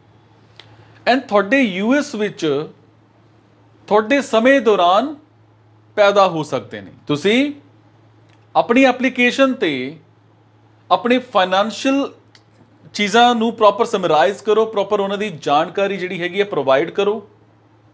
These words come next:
and ਟਰੈਵਲ ਵੀਜ਼ਾ ਮਨਜ਼ੂਰੀ ਦੀਆਂ ਪੋਸੀਬਿਲਿਟੀਜ਼ ਨੂੰ ਤੁਸੀਂ ਹੋਰ ਵਧਾ ਸਕਦੇ। ਇਸ 'ਚ ਤੁਸੀਂ ਬੈਂਕ ਸਟੇਟਮੈਂਟਸ, ਹੈ ਨਾ, ਆਪਣੀ ਪ੍ਰੋਪਰ ਜਿਹੜੀ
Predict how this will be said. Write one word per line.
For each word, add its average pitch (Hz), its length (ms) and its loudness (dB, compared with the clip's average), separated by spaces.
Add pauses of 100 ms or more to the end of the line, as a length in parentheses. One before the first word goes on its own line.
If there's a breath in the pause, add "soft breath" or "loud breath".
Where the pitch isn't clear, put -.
(1300)
and 240 220 2
ਟਰੈਵਲ 226 380 4 (760)
ਵੀਜ਼ਾ 208 800 0 (1400)
ਮਨਜ਼ੂਰੀ 202 580 2
ਦੀਆਂ 226 280 2
ਪੋਸੀਬਿਲਿਟੀਜ਼ 208 880 -2
ਨੂੰ 180 200 -6
ਤੁਸੀਂ 226 360 -2 (360 loud breath)
ਹੋਰ 254 200 6
ਵਧਾ 226 260 2
ਸਕਦੇ। 147 500 -6
ਇਸ 180 100 0
'ਚ 190 80 -8
ਤੁਸੀਂ 165 260 -4 (100)
ਬੈਂਕ 139 240 0
ਸਟੇਟਮੈਂਟਸ, 170 1000 -6 (200)
ਹੈ 151 60 -2
ਨਾ, 240 160 4 (400 loud breath)
ਆਪਣੀ 160 200 -4
ਪ੍ਰੋਪਰ 143 400 -2
ਜਿਹੜੀ 135 400 -2